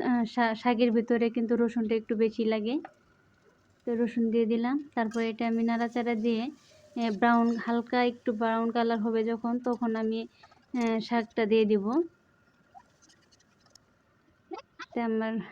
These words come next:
এই যে ব্রাউন কালার হয়ে গেছে, এখন আমি শাক দিয়ে দিচ্ছি। তো শাক দিয়ে একটু নাড়াচাড়া করে নিলে কিন্তু আমার লাল শাক রান্নাটা একদমই রেডি।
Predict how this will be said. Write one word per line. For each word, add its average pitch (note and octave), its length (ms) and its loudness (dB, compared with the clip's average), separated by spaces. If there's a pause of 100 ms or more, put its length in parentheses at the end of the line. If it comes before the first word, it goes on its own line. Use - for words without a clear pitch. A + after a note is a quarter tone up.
এই A#3+ 180 -4
যে A#3 160 -2
ব্রাউন A3 320 -2
কালার A3+ 260 -2
হয়ে A3 180 -2
গেছে, A#3 260 -4
এখন A3 200 -6
আমি A3 160 -2
শাক A#3 240 -4
দিয়ে A3+ 160 -2
দিচ্ছি। A#3 320 -4 (2250)
তো A#3+ 80 -4
শাক A3+ 320 -4
দিয়ে A#3 160 2
একটু A3+ 180 -4
নাড়াচাড়া A3+ 460 -2
করে A#3+ 200 0
নিলে A#3 280 2
কিন্তু A3 260 -2
আমার A3 300 -2 (440)
লাল A#3 220 2
শাক A3 320 -2
রান্নাটা A3+ 480 0
একদমই A3 460 0
রেডি। A3 320 0